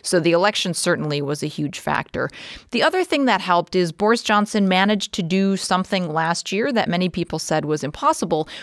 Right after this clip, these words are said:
which was renegotiate the withdrawal agreement with the European Union. One of the pieces that had been most unpopular and that was causing a lot of problems for people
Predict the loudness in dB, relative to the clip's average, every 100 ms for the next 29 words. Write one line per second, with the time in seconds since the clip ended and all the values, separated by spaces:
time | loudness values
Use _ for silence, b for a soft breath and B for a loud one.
0 | B 0 2 0 0 2 6 6 6 4
1 | 2 0 0 2 2 2 -2 0 -2 -2
2 | 0 0 -4 -4 -6 -6 -6 -6 -6 -4
3 | -6 -4 -6 -4 -2 0 -2 -4 -8 B
4 | B B -2 2 2 0 0 0 2 2
5 | 2 0 0 -2 -2 0 2 4 4 2
6 | -2 -2 2 0 0 -2 0 0 0 0
7 | 0 -2 -2 0 0 -2 -2 -2 -4 -6
8 | 0 2 4 2 0 -2 -2 -4 0 -2